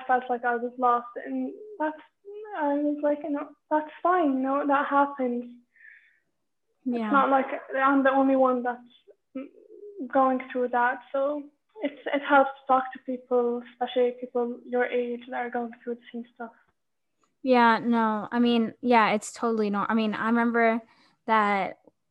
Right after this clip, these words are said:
Speaker 2: I don't know why I stopped, but, um, I used to write in a journal every night. So I got to, like,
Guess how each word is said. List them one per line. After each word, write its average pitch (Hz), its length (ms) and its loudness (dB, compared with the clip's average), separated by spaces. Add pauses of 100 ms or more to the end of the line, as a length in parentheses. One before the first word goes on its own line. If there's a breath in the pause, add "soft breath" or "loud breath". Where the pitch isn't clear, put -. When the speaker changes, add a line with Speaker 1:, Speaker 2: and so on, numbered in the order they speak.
Speaker 2:
I 240 60 0
don't 285 140 6
know 277 120 8
why 214 420 4
I 220 40 0
stopped, 214 640 -4
but, 196 420 0
um, 190 400 -6
I 220 120 -6
used - 400 -6
to 214 300 2
write 214 300 0
in 220 100 -2
a 202 60 0
journal 233 600 -2
every 208 220 -6
night. 226 600 -6
So 208 400 -2 (380 soft breath)
I 226 100 -2
got 226 220 4 (100)
to, 240 160 0
like, 214 200 0